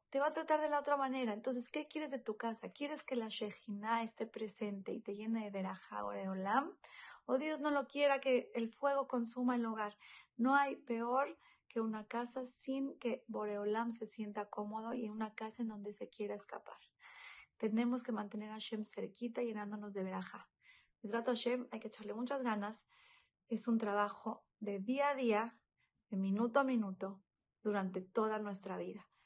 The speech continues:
Pero es el trabajo que más vale la pena hacer, porque es la relación que queremos que perdure por ciento veinte años.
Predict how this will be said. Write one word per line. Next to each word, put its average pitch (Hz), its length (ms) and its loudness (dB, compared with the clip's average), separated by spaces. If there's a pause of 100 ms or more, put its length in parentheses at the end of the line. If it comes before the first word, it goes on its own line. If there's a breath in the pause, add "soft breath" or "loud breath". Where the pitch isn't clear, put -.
(120)
Pero 202 180 0
es 214 120 -2
el 220 100 -4
trabajo 208 440 0
que 202 120 -8
más 208 400 -2 (100)
vale 202 300 0
la 196 220 -6
pena 202 440 -2 (840 soft breath)
hacer, 190 540 0
porque - 280 -6
es 208 80 -6
la 208 140 0
relación 208 680 0
que 226 140 -4
queremos 202 520 -4
que 208 120 -4
perdure 214 600 -2 (140)
por 208 180 -8
ciento 208 360 -4
veinte 196 340 -4
años. - 480 -12